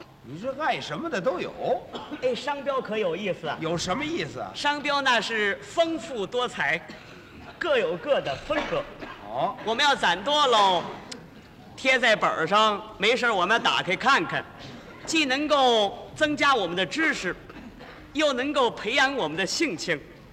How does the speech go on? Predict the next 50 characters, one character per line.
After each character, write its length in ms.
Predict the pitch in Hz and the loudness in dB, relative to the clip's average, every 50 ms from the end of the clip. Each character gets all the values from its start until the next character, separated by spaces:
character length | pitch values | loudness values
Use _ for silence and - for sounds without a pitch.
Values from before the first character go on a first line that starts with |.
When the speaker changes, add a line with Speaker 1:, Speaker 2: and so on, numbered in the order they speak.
| - - - - - - - - | -20 -20 -20 -18 -18 -16 -14 -10
Speaker 2:
还 240 | - - 220 240 311 | -4 0 2 2 4
能 220 | 349 320 294 285 | 2 2 0 2
够 200 | 262 285 254 226 | 2 4 4 4
提 260 | 220 - - 262 294 302 | 2 -2 -4 -4 2 4
高 140 | 302 302 | 4 4
我 140 | 269 226 180 | 4 4 0
们 80 | 160 180 | 0 -2
的 100 | 202 190 | -4 -4
欣 280 | - - 294 311 311 | -2 0 0 0 0
赏 260 | - - 165 147 135 143 | 0 0 -2 -2 -2 -2
能 220 | 156 160 208 294 | -2 -2 0 0
力。 120 | 294 196 - - - - - - - - - - - - - 247 - - | -2 -2 -2 -6 -16 -18 -20 -20 -20 -20 -20 -20 -20 -18 -16 -16 -12 -4
我 140 | 180 214 247 | -2 0 0
劝 300 | 247 - 294 311 294 240 233 | 0 2 0 0 0 0 -2
您 140 | 226 262 | -4 0
呐， 160 | 302 302 214 - - - - - - - | 2 2 2 2 0 -6 -14 -14 -14 -6
也 160 | - 196 208 208 | -2 -2 -2 -2
可 180 | - - 208 | -2 -2 -4
以 360 | 240 240 202 185 180 180 180 180 - - - | -2 -2 -2 0 0 0 0 -2 -4 -8 -4
多 140 | - 240 240 | -2 -2 0
攒 220 | 202 - 170 185 214 | 0 0 -2 0 0
点 120 | 196 - | 0 -2
儿。 60 | - - - - - - - - - - - - | -2 -4 -12 -18 -18 -18 -20 -20 -20 -20 -14 -8
Speaker 1:
我 180 | 127 123 123 127 | -2 0 2 2
呀， 240 | 135 143 143 120 - - - - - - | 2 2 0 -2 -6 -10 -16 -18 -18 -8
我 160 | - 151 165 170 | 0 2 2 4
还 120 | 196 202 | 2 2
没 200 | 220 220 240 262 | 2 0 0 0
这 100 | 247 226 | 0 -2
个 100 | 185 170 | -2 -4
兴 220 | 160 - 196 160 | -4 -4 -6 -6
趣 100 | 131 113 | -6 -6
儿。 200 | 117 117 120 131 - - - - - - - - - - - - - - - - - - | -4 -4 -4 -4 -6 -10 -14 -16 -16 -16 -16 -16 -16 -16 -16 -16 -16 -16 -16 -16 -12 -10
Speaker 2:
你 100 | 208 240 | -6 -4
慢 180 | 254 269 269 262 | -2 -2 -2 -2
慢 140 | 277 285 | -2 -4
培 180 | 262 233 208 240 | -4 -4 -2 -2
养 200 | 277 240 196 190 | 0 0 0 0
啊， 160 | 190 196 190 - - - - - - - - - - - - - - - - - - | -2 -4 -6 -8 -14 -18 -20 -20 -20 -20 -20 -20 -20 -20 -20 -20 -20 -20 -20 -16 -4
没 220 | - 214 262 294 247 | 0 0 0 0 0
事 100 | 226 269 | 2 2
儿 120 | 254 233 | 2 2
你 100 | 214 208 | 0 0
就 140 | 196 240 247 | 0 0 4
到 200 | - 240 226 214 | 4 4 4 6
百 180 | 214 185 165 | 4 4 4
货 120 | 170 185 202 | 4 2 0
公 180 | 185 254 262 | -2 -2 -4
司 220 | 240 - 247 262 233 | -6 -4 -4 -6 -6
去， 240 | - - 208 175 | -4 -4 -6 -6